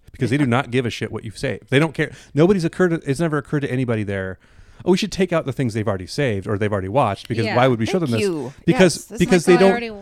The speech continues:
Speaker 2: watched
Speaker 1: they don't
Speaker 2: all these
Speaker 1: care.
Speaker 2: shows.
Speaker 1: They, that's not in their, on their radar. All they care about is making you watch certain shows and developing an algorithm that will put the right things in front of your face.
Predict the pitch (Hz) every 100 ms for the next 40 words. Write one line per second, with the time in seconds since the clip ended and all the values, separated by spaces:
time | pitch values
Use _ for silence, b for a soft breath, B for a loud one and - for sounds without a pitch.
0 | 202 - 170 220 208 190 143 180 131 -
1 | - - 156 180 165 170 190 180 175 170
2 | 143 - _ _ - 131 135 113 147 92
3 | - - 139 165 185 - 170 147 131 120
4 | 107 117 135 117 107 104 - - 104 101
5 | 156 120 101 - 113 98 104 123 120 110
6 | 104 104 113 107 101 101 104 - 117 104
7 | 107 110 101 92 104 95 87 104 139 -